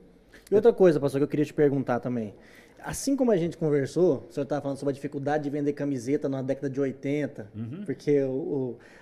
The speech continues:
Speaker 1: a Assembleia de Deus, é, a tradição era que o homem não pode usar camiseta e tal.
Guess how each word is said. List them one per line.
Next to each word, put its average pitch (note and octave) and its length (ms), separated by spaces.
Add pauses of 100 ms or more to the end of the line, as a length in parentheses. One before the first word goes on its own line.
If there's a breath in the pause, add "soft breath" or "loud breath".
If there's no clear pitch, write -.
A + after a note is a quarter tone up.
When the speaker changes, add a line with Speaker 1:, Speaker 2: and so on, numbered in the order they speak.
Speaker 1:
a B2 100
Assembleia C3 320
de B2 80
Deus, C3+ 340 (440 soft breath)
é, B2+ 420
a C3+ 60
tradição C#3+ 400
era C3+ 160
que B2 100
o A#2+ 60
homem C3 120
não C3+ 80
pode B2+ 200
usar A#2+ 120
camiseta D3+ 600
e - 100
tal. - 200